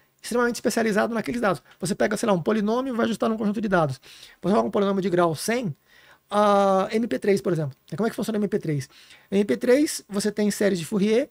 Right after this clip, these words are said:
que você ajusta, é, no, nos pontos específicos de um wave, né? O wave você tem os dados completos, você tem a música completa em wave. O M P três,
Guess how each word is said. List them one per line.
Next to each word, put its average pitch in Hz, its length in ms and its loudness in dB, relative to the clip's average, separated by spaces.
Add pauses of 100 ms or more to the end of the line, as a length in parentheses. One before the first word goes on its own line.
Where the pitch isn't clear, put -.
(380)
que 220 120 -6
você 226 260 0
ajusta, 247 640 0 (640)
é, 180 680 4 (120)
no, 202 500 0
nos 196 300 -4
pontos 262 460 2
específicos 233 580 -2
de 214 80 -4
um 277 60 -6
wave, 185 340 2 (320)
né? 160 140 -8 (220)
O 190 80 -2
wave 226 260 4
você 269 220 -4
tem 247 120 -2
os 226 120 -2
dados 226 420 0
completos, 226 580 0 (120)
você 147 120 -10
tem 180 120 -2
a 175 40 0
música 180 220 -4
completa 208 400 0
em 262 40 -6
wave. 165 280 0 (580)
O 202 120 4
M 240 140 2
P 233 120 0
três, 247 560 2